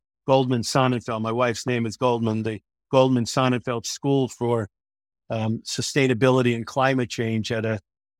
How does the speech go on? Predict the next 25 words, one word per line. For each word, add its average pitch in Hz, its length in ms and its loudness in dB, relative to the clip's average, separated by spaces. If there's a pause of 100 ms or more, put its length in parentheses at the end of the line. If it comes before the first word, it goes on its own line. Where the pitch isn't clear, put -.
(160)
a 113 120 2
university 120 760 2
called 110 280 2
Ben 113 180 0
Gurion 123 360 6
University. 117 720 0
And 107 180 0 (440)
we've 113 160 -2
also, 117 560 0
uh, 113 240 0 (460)
endowed, 117 520 2 (380)
uh, 117 200 0
one 120 220 2
of 120 80 2
the 113 100 -4
climate 120 420 4
areas 117 440 4
at 113 120 2
Yale 117 420 4
in 107 140 2
the 110 80 0
law 120 240 4
school 110 360 -4
for 110 180 -12
the 104 180 -10